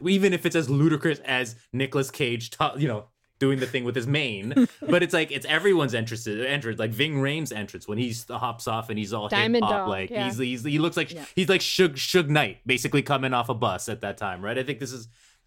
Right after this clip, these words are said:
Speaker 1: we're, what stage, we're, we're at the stage where Death Row was just about falling apart, so there's a real, like, seeing Ving Rhames in this red or orange, brightly colored, doing that prance off the thing. It's like a lot of these, all of these villains are channeling us a very different energy,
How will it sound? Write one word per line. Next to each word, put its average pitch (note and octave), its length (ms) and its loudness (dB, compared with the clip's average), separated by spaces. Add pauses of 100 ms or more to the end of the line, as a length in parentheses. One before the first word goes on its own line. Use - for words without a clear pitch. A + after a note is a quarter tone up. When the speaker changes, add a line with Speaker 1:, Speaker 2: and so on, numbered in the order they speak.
(100)
Speaker 1:
we're, A#2 260 -4
what D3 240 -4
stage, B2+ 400 -4
we're, C3+ 200 0
we're C3+ 200 0
at E3+ 140 -4
the D3+ 60 -6
stage C3+ 260 -2
where B2 100 0
Death B2 320 -4
Row B2 140 0
was A2 200 -2
just A#2 200 -6
about A2+ 240 -6
falling A2 320 -6
apart, A2+ 360 -4
so A#2 120 -2
there's A2 180 -2
a A#2 60 -2
real, B2 200 2
like, G#2+ 200 -4
seeing B2 280 -4
Ving A#2 240 -6
Rhames G#2+ 380 -6
in G#2 80 -6
this G2+ 180 -8 (300)
red G#2+ 340 -4
or G2+ 280 -6
orange, A2 420 -4
brightly A2 500 -6
colored, G#2 440 -4
doing A2+ 280 0
that A2 260 -6 (200)
prance A2+ 320 -6
off G2+ 140 -6
the A2 80 -14
thing. A2 140 -6
It's G#2+ 180 -6 (220)
like C#3+ 160 -2
a D3 40 -2
lot D3+ 280 2
of E3 60 -2
these, D3+ 200 2
all D3+ 220 0
of E3 80 -2
these D3+ 220 0
villains B2 520 0 (180)
are A2+ 120 -4
channeling B2 640 -4
us G#2+ 280 -10
a B2 80 -4
very B2 300 -2
different A#2+ 540 -6
energy, A2+ 460 -4